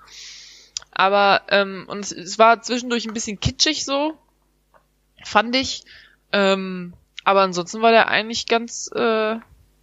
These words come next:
ich ihn eigentlich ganz unterhaltsam. Also der, der Jens wollte den auch sehen und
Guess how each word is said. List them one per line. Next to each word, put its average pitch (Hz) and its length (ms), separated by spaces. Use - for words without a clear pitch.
ich 233 120
ihn 247 80
eigentlich 240 280
ganz 233 220
unterhaltsam. 240 560
Also 180 160
der, 180 320
der 180 180
Jens 185 260
wollte 233 200
den 220 160
auch 220 120
sehen 220 300
und 190 240